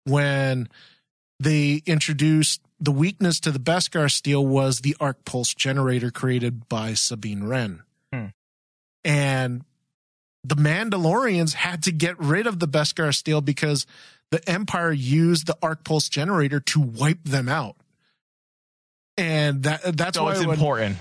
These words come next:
Speaker 1: It's important.
Speaker 2: Okay.
Speaker 1: Because, like, this is an important, uh, relic to all the Mandalorians that they had to give up.
Speaker 2: And that's why the client said it's only fitting that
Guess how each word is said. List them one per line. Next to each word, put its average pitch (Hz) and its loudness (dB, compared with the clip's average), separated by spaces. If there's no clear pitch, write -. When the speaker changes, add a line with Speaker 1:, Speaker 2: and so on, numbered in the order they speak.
Speaker 1:
It's - -2
important. 190 -2
Speaker 2:
Okay. 110 0
Speaker 1:
Because, 180 -2
like, 180 0
this 196 0
is 254 -4
an 233 -2
important, 190 -2
uh, 151 2
relic 165 -2
to 151 -4
all 139 0
the 160 0
Mandalorians 147 0
that 139 -8
they 143 2
had 160 -2
to 143 -4
give 127 -4
up. 180 -2
Speaker 2:
And 120 -2
that's 120 -2
why 107 2
the 110 2
client 123 0
said 101 -2
it's 127 -2
only 120 2
fitting 107 0
that 101 -2